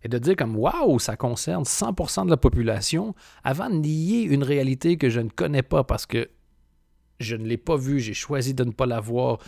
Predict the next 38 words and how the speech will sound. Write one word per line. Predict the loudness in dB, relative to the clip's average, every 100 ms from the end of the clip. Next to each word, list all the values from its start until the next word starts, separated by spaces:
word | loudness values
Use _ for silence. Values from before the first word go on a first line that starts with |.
| -20 -14 -6
j'ai | -4
été | 0 2
naïf, | 4 2 4 2 0 -10 -18 -20 -20 -10
euh, | -4 -4
je | -2
ne | -2
pensais | 2 2 4 2
pas, | 2 0
je | 0
suis | -2
surpris, | 0 2 2
je | 0
suis | 0
choqué, | -4 -2 0
peu | 2
importe, | 2 2 -2 -4 -20 -20 -20 _ _ _ -6
je | -2
vais |
aller | 2 2
m'informer. | 2 0 -2 -4 -6 -10 _ _ -20 -20 _ _ _ _ _ _ -20 -20 -20 -4
Et | 0
c'est | 2
ça | 4 4
que |
j'essaie | 2 2
de | 2
faire | 4 2
justement, | 2 0 0 2
au |
lieu | 2 2
de, | 0
de, | -4
de, | -4
de | -4 -6 -10 _ _ _ _ -20 -20 _ _ _ -2
m'attarder | 2 4 4 4 4
sur | 4
les | 2
conclusions. | 2 0 0 0 2 0 -2